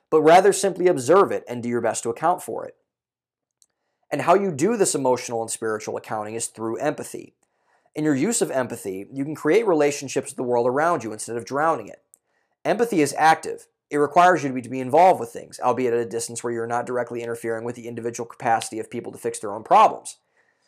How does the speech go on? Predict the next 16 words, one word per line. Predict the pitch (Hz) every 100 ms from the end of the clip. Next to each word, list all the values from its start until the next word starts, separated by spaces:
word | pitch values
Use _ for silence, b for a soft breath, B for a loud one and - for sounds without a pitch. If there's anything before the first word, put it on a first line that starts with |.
| _ _ -
It | 156
is | 147
important | 143 190 254 175
to | 135
take | 143
active | - 131 127 -
steps | 123 -
to | 127
improve | 117 190 127
the | 110
skill, | - 104 98
as | -
we've | 113
seen. | - 190 107 - _ _ _ _ _ _ _
But | 131
how? | - 196 127 - -